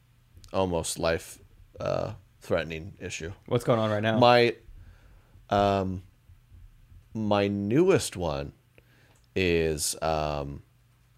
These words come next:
Speaker 1: I, I gotta say off Twitter, I hate what Twitter feeds me. It was like, "People don't realize this,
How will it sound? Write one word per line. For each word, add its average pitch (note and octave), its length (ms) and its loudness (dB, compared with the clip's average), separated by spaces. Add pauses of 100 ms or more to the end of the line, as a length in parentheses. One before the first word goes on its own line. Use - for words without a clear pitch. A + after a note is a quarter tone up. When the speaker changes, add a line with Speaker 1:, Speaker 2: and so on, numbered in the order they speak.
(360)
Speaker 1:
I, G#2+ 220 -2
I G#2 140 0
gotta G#2 180 2
say - 140 0
off E2+ 80 -2
Twitter, - 320 -6
I F#2 120 0
hate G2 340 -2
what G#2 140 -6
Twitter E2 280 -2
feeds D#2 320 -6
me. D#2 240 -8 (260)
It - 80 -4
was F#2 120 0
like, F2 220 -2 (440)
"People A#2+ 200 4
don't F#2 120 4
realize F#2+ 240 4
this, D2 220 -4